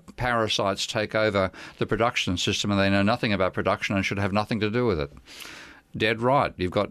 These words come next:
and, and a huge part of the pressures we're feeling, we've got workers fighting capitalists, and it's actually the bankers who are the problem.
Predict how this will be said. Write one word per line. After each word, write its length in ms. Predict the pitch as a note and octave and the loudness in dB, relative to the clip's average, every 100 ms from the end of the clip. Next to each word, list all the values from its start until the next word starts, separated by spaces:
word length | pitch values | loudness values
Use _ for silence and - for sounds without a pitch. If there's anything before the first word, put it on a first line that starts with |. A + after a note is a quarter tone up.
| - | -2
and, 160 | A2 G2+ | 0 2
and 180 | G#2+ | 2
a 120 | G#2+ G#2 | 0 -2
huge 360 | - C3+ C3+ | 0 0 0
part 220 | - F#2+ | 0 0
of 80 | F#2 | 0
the 80 | - | -4
pressures 380 | - D3 C#3 G2 | -2 0 0 0
we're 160 | F2 | 0
feeling, 360 | - F#2 F#2 F2+ - - - | 2 2 2 0 -6 -16 -4
we've 100 | G#2 | 0
got 160 | F#2+ - | 0 2
workers 400 | B2+ D#3+ A2+ - | 0 2 0 0
fighting 360 | F2+ F2+ F2 | 2 2 0
capitalists, 580 | G2 G#2 - G2+ G2 - | -2 -2 -2 0 0 0
and 80 | F#2 | -2
it's 80 | G#2 | 0
actually 300 | G2+ - F2+ | 0 -2 -2
the 80 | |
bankers 480 | F2 G2 G2 F#2 F2 | -2 0 0 0 -2
who 100 | F#2 | 0
are 80 | F2 | 0
the 80 | E2+ | 0
problem. 460 | - E2 D#2+ D2 | 0 -2 -2 -8